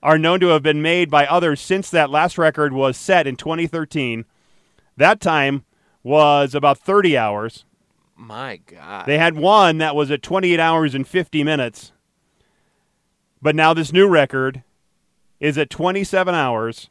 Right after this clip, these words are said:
Speaker 1: and twenty-five minutes.
Speaker 2: That's insane. That isn't, that, what, what would it take for one of us to do it? Like, what is that, what is the average layperson's time from New York to Los Angeles?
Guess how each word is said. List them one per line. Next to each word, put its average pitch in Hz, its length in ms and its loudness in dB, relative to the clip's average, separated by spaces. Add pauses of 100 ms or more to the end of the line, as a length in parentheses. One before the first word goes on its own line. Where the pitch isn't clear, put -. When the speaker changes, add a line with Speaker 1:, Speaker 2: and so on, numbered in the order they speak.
(320)
Speaker 1:
and 139 120 -6
twenty-five 120 560 -6
minutes. 98 400 -18 (640)
Speaker 2:
That's 123 260 -8
insane. 104 520 -16 (460)
That 139 180 -2
isn't, 143 320 -12
that, 135 300 0
what, 131 360 -2
what 165 140 -8
would 208 100 -4
it 180 80 -10
take 180 180 -8
for 156 120 -12
one 147 180 -4
of 123 80 -6
us 135 200 -4
to 101 100 -20
do 71 160 -16
it? 85 100 -18
Like, 110 120 -8
what 135 180 -2
is 147 100 -6
that, 135 280 0 (360)
what 147 140 -2
is 131 60 -8
the 110 120 -8
average 117 380 -2
layperson's 107 640 -10
time 107 340 -8
from 92 320 -12
New 101 100 -12
York 98 240 -8
to 101 100 -16
Los 73 240 -8
Angeles? - 560 -18